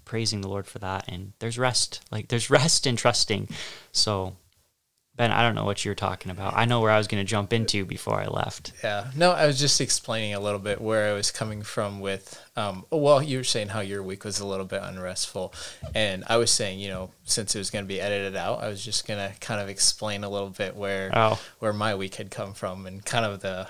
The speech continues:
Speaker 2: the inner turmoil <laughs> that I was,
Speaker 1: Gotcha.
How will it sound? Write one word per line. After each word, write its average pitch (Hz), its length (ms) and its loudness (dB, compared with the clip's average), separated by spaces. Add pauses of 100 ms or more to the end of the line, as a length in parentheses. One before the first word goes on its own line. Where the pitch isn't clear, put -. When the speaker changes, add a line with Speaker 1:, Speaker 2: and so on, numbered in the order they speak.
Speaker 2:
the 117 160 -2
inner 107 180 -2
turmoil 101 640 -6 (140)
<laughs> - 140 -4
that 135 420 8
I - 20 4
was, 117 160 0
Speaker 1:
Gotcha. 110 540 0